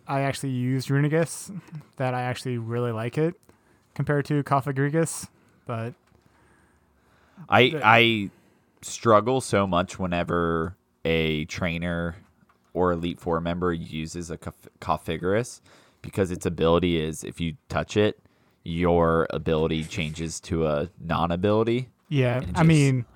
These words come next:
Speaker 1: Wandering Spirit is almost the same where if you touch
Speaker 2: Is that
Speaker 1: it
Speaker 2: Runigus's?
Speaker 1: Yeah, and, uh, <laughs> yeah, uh, Galarian Yamask, uh, where it actually switches your ability. So if you get hit by a move, you switch,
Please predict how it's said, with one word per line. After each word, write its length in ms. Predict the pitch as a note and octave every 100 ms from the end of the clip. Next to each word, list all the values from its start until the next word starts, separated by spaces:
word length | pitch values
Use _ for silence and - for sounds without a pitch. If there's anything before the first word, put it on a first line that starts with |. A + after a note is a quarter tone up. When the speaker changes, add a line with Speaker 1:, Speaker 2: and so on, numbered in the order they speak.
| - -
Speaker 1:
Wandering 340 | F3 G#3 F#3
Spirit 380 | - E3 D#3 B2+
is 220 | A#2+ - - - F#3+ _ -
almost 300 | C3 C#3+ -
the 60 |
same 360 | - C3+ C3 B2
where 320 | B2 B2 B2+
if 240 | D3+ C#3 C#3
you 100 | C3+
touch 180 | - B2
Speaker 2:
Is 40 |
that 140 | A#2 F#2
Speaker 1:
it 60 |
Speaker 2:
Runigus's? 720 | F2 F2+ F#2+ G#2 - G#2+ - -
Speaker 1:
Yeah, 340 | D3+ B2 C3 - G3+
and, 640 | E3 D#3 D3+ C#3+ D3 F#3
uh, 460 | G#3 C#3+ A#2+ A2 A2+ F#3 -
<laughs> 260 | E3+ E3 E3
yeah, 160 | C#3+ C#3+ - C#3 - -
uh, 360 | D#3 B2 A2+ A2+ D#3 - _ D3+ - -
Galarian 440 | C#3+ C#3+ C3+ C3
Yamask, 520 | B2+ A#2+ B2 B2 - - _ _ _ - _ _ -
uh, 340 | E3+ C3+ B2
where 580 | A#2+ C3 C3 B2+ B2+ B2+ - - - _ -
it 120 | D3
actually 260 | D3+ - C#3
switches 380 | - D#3 C#3 B2+
your 100 | B2+
ability. 460 | A#2+ B2 A#2 A#2
So 340 | A2+ C3+ B2 B2+
if 240 | C3 -
you 100 | C3+
get 180 | C3+ B2+
hit 160 | C#3
by 160 | C3+ C3
a 40 | B2+
move, 300 | C3 B2+ A2
you 120 | A#2+
switch, 440 | - C3+ B2 -